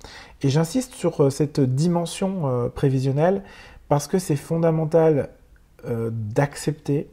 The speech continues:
que vous avez certainement une durée idéale de votre projet, hein. Vous, vous avez, euh, vous visez un objectif de délai souvent,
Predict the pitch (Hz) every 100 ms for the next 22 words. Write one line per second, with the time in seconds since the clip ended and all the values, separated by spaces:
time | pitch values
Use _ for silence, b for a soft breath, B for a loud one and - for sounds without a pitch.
0 | - - _ 87 - 64 82 - - 156
1 | 160 - B B B B B B - _
2 | _ _ - 160 165 185 190 180 160 147
3 | 147 147 127 127 131 120 123 135 120 113
4 | 117 - 127 156 143 127 117 113 113 110
5 | 113 110 113 110 98 95 113 120 113 123
6 | 139 131 147 143 110 110 113 117 120 127
7 | 117 110 113 135 139 120 120 147